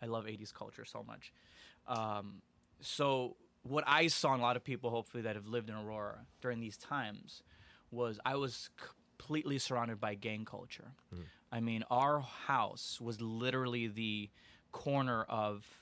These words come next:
Speaker 1: the rivalry between, you know, Latin Kings and the Deuces.
Speaker 2: Mm.
Speaker 1: And so it was, it was like,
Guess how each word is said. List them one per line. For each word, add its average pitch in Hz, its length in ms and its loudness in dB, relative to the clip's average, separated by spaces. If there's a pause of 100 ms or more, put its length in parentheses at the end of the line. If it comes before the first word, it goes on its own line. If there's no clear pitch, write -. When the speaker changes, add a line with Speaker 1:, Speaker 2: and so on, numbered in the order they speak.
(380)
Speaker 1:
the 117 140 -2
rivalry 117 480 6
between, 107 640 -8
you 113 80 -8
know, 104 120 -8
Latin 107 340 -4
Kings 107 400 -8
and 101 300 -10
the 104 60 -14
Deuces. - 720 -12
Speaker 2:
Mm. 90 120 -8 (400)
Speaker 1:
And 120 200 -2
so 123 140 0
it 123 80 0
was, 117 180 -4
it 131 60 -2
was 123 120 -4
like, 135 280 -2